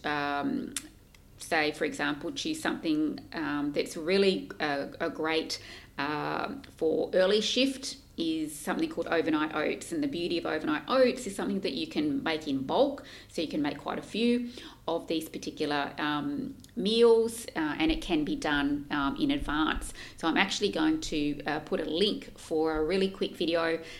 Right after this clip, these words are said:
um, that I recommend that you watch. It's called Overnight Oats, Easy Healthy Breakfast, um, with six different flavor ideas to get you really inspired.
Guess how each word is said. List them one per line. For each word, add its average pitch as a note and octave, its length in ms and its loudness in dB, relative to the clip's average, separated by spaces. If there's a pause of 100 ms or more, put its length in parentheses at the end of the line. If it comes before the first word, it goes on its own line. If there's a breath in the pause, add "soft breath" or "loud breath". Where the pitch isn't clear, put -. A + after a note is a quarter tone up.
(140 loud breath)
um, D3+ 420 0
that D#3+ 120 0
I D#3 60 4
recommend D#3 440 0
that - 120 -2
you D3 120 0
watch. G3+ 360 4
It's - 120 -10
called E3 220 -2
Overnight F3+ 400 4
Oats, E3 320 2
Easy F#3 320 -4
Healthy E3+ 360 0
Breakfast, D#3 640 -4
um, C#3+ 260 0
with D#3 180 -4
six - 240 -8
different - 340 -6
flavor D#3+ 440 0
ideas D#3+ 540 -2
to - 100 -10
get F#3+ 180 4
you F3 80 -2
really E3+ 320 -2
inspired. G#3 720 2